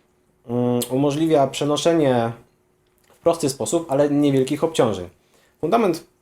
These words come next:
punktowy robi się tak, że wypożycza się najpierw wiertnicę glebową, to kosztuje gdzieś koło stówki już razem z paliwem za dzień.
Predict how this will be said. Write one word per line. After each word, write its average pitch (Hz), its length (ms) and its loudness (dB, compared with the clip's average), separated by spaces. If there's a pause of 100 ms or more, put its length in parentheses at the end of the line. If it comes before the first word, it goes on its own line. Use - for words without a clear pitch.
punktowy 170 480 2
robi 131 180 0
się 120 120 -2
tak, 131 240 -2
że 131 100 -2
wypożycza 123 460 -2
się 117 180 -2
najpierw 113 360 -4
wiertnicę 123 480 -2
glebową, 117 680 -2
to 165 80 -2
kosztuje 135 320 -4
gdzieś 113 120 -4
koło 104 280 -4
stówki 160 420 -4
już 113 140 -6
razem 104 460 -6
z - 100 -12
paliwem 127 400 -2
za 104 120 -4
dzień. 185 240 2